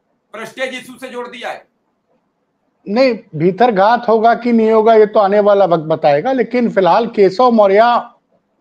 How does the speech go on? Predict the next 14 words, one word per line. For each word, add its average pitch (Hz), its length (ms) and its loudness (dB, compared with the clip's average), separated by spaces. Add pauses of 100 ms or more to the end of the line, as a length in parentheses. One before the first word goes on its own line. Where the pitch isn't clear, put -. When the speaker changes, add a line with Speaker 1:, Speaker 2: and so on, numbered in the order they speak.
(1200)
Speaker 2:
लगातार 220 720 0 (920)
ऐसे 185 320 2
बयान 196 400 2
दे 170 160 2
रहे 151 200 0
हैं 202 340 -12 (880)
जिससे 175 320 -2
पार्टी 202 480 -2
के 226 180 0
कार्यकर्ता 180 800 -2
तो 208 140 0
बड़े 160 200 2
उत्साहित 156 560 -2
हैं। 151 200 -16